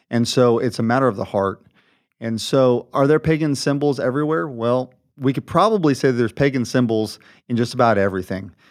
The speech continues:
And do we use cars? Do we use this? Do we use technology? There's pagan symbolism everywhere, and we're in a pagan world.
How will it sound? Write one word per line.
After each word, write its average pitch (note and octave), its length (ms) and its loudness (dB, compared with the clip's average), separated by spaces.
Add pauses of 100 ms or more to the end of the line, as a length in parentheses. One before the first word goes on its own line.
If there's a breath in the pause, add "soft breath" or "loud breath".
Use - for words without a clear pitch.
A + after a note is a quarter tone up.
(260 soft breath)
And A#2+ 580 0
do B2+ 160 0
we D3 120 2
use C#3+ 280 -2
cars? A#2+ 460 0
Do B2+ 120 -4
we C#3 100 0
use C3+ 400 0
this? C3 260 2
Do C3 100 -4
we C3 80 2
use C3 200 0 (120)
technology? B2+ 640 0
There's B2 180 -2
pagan F3+ 320 0
symbolism D#3+ 720 0
everywhere, C#3+ 500 2
and A#2 240 0
we're A#2+ 160 2
in D3 100 2
a C#3 60 2
pagan A#2 400 0
world. F#2+ 380 -2